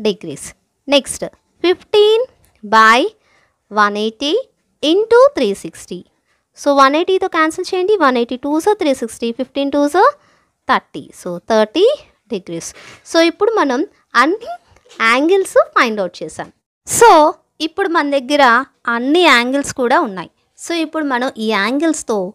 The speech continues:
మనం ఒక పై డయాగ్రామ్‌ని డ్రా చేయాలి. So in order to draw a pie diagram, we need geometry box. Geometry బాక్స్‌లో మనకి కంపాస్ అని ఉంటుంది కదా. So let us take that. So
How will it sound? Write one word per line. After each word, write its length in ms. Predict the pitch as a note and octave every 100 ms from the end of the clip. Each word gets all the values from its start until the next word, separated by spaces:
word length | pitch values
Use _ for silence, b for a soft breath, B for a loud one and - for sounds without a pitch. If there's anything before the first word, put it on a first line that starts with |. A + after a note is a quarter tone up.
| _ _ A3
మనం 120 | G#3+ G3
ఒక 100 | D4 -
పై 160 | A3 G#3 D#4
డయాగ్రామ్‌ని 500 | D#4 G#3+ F#3 F3+ F#3+ D#4
డ్రా 120 | E4 F3+ -
చేయాలి. 300 | D#3 D#3+ D3 _ _ -
So 60 | A#4 G4+
in 60 | C#4+
order 220 | C#4+ E4+ B4+
to 40 | B4+ G4
draw 140 | D4 B3+
a 20 | B3+
pie 160 | G#3+ F#3+
diagram, 340 | G3 F#3+ F#3+ A3 A3+
we 100 | C4+ C#4
need 180 | A#3 C4 _
geometry 500 | - F#3 F3 F3 C4 D4
box. 120 | A#3 - - _ _ - -
Geometry 540 | A#3+ B3 E4 F#4+ F#4+ G4
బాక్స్‌లో 360 | A#3+ G3+ - G#3+ F#3+
మనకి 320 | F3+ F3+ D#4 C4+ G3+ A#3+ _ _ _ _ -
కంపాస్ 580 | C#4 C#4 F4 - G4+ G#4+ G4
అని 100 | E4+
ఉంటుంది 260 | D#4+ D#4+ D#4+ E4+
కదా. 140 | G#4+ - _
So 60 | - C#4+
let 120 | B3
us 60 | C#4+ -
take 180 | B3 G3+ -
that. 140 | - _ _ _ - - - - _ _ _ _ _ _ _ _ _ _ _ _ _ _
So 100 | -